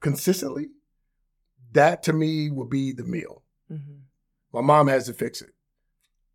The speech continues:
Speaker 1: Or my mom's spaghetti, those two things, they could be served every day and I'm cool with it.
Speaker 2: Mm-hmm.
Speaker 1: But now I am the, I'm the matriarch of the said meals, so I cook those meals.
Speaker 2: You're cooking Thanksgiving this year?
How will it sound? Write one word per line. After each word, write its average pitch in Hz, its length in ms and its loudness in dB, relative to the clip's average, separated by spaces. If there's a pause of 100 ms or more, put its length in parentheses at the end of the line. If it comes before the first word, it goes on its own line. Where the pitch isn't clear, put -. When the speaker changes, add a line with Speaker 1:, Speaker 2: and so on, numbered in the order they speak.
(120)
Speaker 1:
Or 143 160 4
my 127 120 2
mom's 143 300 4
spaghetti, 160 560 2 (600)
those 143 420 4
two 160 240 0
things, 151 580 0 (500)
they 185 180 4
could 202 180 -2
be 190 140 4
served 190 340 4
every 180 240 2
day 170 320 2
and 156 100 0
I'm 143 160 0
cool 131 260 -8
with - 120 -20 (400)
it. 165 60 -4
Speaker 2:
Mm-hmm. 156 100 -6
Speaker 1:
But 175 140 2
now 185 260 4
I 190 260 4 (280)
am 165 240 2
the, 139 260 -2 (120)
I'm 202 260 4
the 147 260 2 (540)
matriarch 165 760 4
of 135 180 2
the 131 80 -10
said 135 360 0
meals, 123 540 -6
so 151 180 -2
I 170 220 4
cook 170 240 0
those 127 200 -6
meals. - 160 -20 (440)
Speaker 2:
You're 220 140 4
cooking 240 300 4
Thanksgiving 226 500 4
this 247 140 4
year? 294 180 4